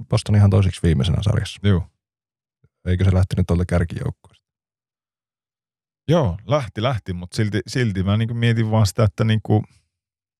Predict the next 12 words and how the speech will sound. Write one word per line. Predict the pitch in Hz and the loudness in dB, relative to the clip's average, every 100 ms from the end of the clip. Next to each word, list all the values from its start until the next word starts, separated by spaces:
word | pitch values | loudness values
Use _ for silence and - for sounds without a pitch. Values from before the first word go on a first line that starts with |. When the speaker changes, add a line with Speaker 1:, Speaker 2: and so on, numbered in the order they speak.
| _ _ _ _ 120 | _ _ _ _ -2
Speaker 2:
no, | 110 - _ | -2 -2 _
on | 98 98 | -2 0
sillä | 117 123 | 0 0
Tapanillakin | 123 107 120 117 104 110 - | 0 0 0 0 -2 -4 -2
kaksi | 104 - - | -2 -2 -12
plus | 92 - | -14 -6
kolme | 101 98 85 - | -2 -2 -4 -8
tehtynä | 82 82 - 82 76 _ _ _ _ _ _ _ - | -8 -8 -8 -10 -10 _ _ _ _ _ _ _ -8
yhteentoista | 92 - 92 87 80 - 76 | -4 -2 -2 -2 -2 -6 -10
peliin, | 76 76 73 73 - | -8 -8 -8 -10 -10
et, | 82 - | -14 -8
et | 80 | -8